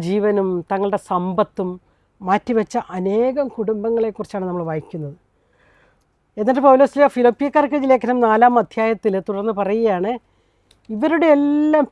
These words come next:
പേരുകൾ ജീവൻ്റെ പുസ്തകത്തിലുണ്ട്. അപ്പോൾ സുവിശേഷ വേലയിൽ തങ്ങളുടേതായ കോൺട്രിബ്യൂഷൻ,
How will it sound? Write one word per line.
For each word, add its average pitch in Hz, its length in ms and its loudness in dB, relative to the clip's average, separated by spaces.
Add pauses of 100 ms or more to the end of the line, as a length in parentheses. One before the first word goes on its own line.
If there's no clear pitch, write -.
(120)
പേരുകൾ 240 540 4 (420)
ജീവൻ്റെ 277 600 2 (120)
പുസ്തകത്തിലുണ്ട്. 202 800 -6 (1600)
അപ്പോൾ 233 220 0
സുവിശേഷ 254 540 -2 (180)
വേലയിൽ 277 340 4 (140)
തങ്ങളുടേതായ 254 840 2 (500)
കോൺട്രിബ്യൂഷൻ, 240 440 2